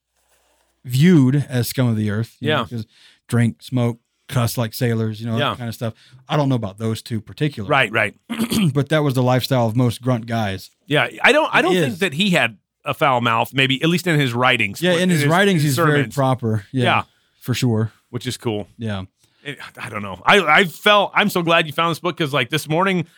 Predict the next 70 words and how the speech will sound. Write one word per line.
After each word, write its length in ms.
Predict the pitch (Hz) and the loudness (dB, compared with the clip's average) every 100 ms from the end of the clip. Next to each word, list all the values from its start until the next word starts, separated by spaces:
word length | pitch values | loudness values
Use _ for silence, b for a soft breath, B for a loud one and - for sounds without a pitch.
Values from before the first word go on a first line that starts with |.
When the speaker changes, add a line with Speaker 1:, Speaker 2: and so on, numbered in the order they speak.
| b | b
Speaker 2:
and 100 | 135 | 0
yesterday 260 | 156 170 | 0 -2
morning, 260 | 165 170 180 | -2 -2 -2
I 100 | 151 | 0
had 160 | 175 170 | 0 0
a 100 | 110 - | -2 -6
ton 280 | - 190 | -6 0
of 80 | 196 | 0
joy 400 | 143 143 113 87 - | 0 0 -2 -2 -2
that 100 | 185 | 0
I 80 | |
didn't 180 | 233 285 | 2 2
get 100 | 262 | 0
in 40 | 262 | -2
the 60 | |
first 220 | - 262 | -4 -4
chapter. 300 | - 220 - | -2 -4 -4
I 60 | 117 | -4
really 240 | 185 214 | -2 -2
Speaker 1:
Yeah, 80 | 214 | 0
Speaker 2:
didn't 100 | 160 | 2
Speaker 1:
yeah. 60 | 151 | 2
Speaker 2:
relate 260 | 127 - | 0 -2
to 120 | - 117 | -2 -6
it. 120 | - | -4
So, 260 | 151 120 - _ | -2 -2 -6 _
Speaker 1:
Yeah. 160 | 131 123 | -4 -2
Speaker 2:
but 120 | 127 | 0
in 120 | 190 | 2
this 200 | 185 233 | 2 2
one, 140 | 262 247 | 2 2
I'm 160 | 185 | 2
like, 220 | 160 123 - | 2 2 0
"This 180 | 294 | -4
is 120 | 370 277 | -2 0
amazing." 540 | 240 330 277 110 80 | 2 2 0 -4 -6
And 160 | 180 226 | 0 0
it 60 | 220 | 2
was 140 | 214 | 0
cool 300 | - 285 339 | 0 -2 0
to 60 | 233 | 0
realize 280 | 165 160 151 | 0 0 -2
he 60 | |
was 120 | 208 147 | -2 -2
a 40 | |
veteran. 380 | 117 202 247 156 | 0 -2 -2 -2
I 80 | 104 | -2
did 140 | 123 | -2
not 160 | 156 180 | -4 -4
know 140 | 202 | -4
that. 280 | 277 82 - - | -4 -6 -8 -4
Speaker 1:
Yeah. 260 | 135 143 104 _ b b | 0 0 -2 _ b b
So 160 | - 147 | 2 4
him 140 | 175 | 4
and 220 | 165 127 | 4 2
Tolkien 440 | - 156 147 139 113 | 0 0 0 0 2
both, 260 | 127 131 - | 2 2 0
that's 180 | 135 | -2
how 60 | 151 | 0
they 120 | 131 | 0
met, 260 | 113 123 117 | 2 0 -2
was 300 | 139 120 107 - | -4 -4 -4 -6
in 220 | 131 117 | -2 0
the 260 | 113 104 104 | 0 0 -4
front 300 | - - 120 | -8 -6 -2
lines 260 | 120 107 104 | -2 -2 -2
of 200 | 98 104 | -6 -4
World 200 | 113 107 | -2 -2
War 140 | 101 | -2
Two. 200 | - 82 | -6 -16